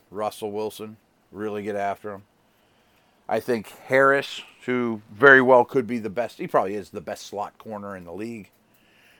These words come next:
does a really nice job with Baldwin, who s-,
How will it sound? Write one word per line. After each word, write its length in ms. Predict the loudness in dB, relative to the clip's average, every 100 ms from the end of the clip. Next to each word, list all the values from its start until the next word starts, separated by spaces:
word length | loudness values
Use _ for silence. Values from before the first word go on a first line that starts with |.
| _
does 240 | 2 2 4
a 60 |
really 460 | -2 -2 0 2 0
nice 200 | -2 -6
job 320 | -4 -2 -2
with 140 | -6 0
Baldwin, 580 | 2 2 -2 -8 -10 -18 _
who 240 | -8 -8
s-, 260 | -12 -16 -20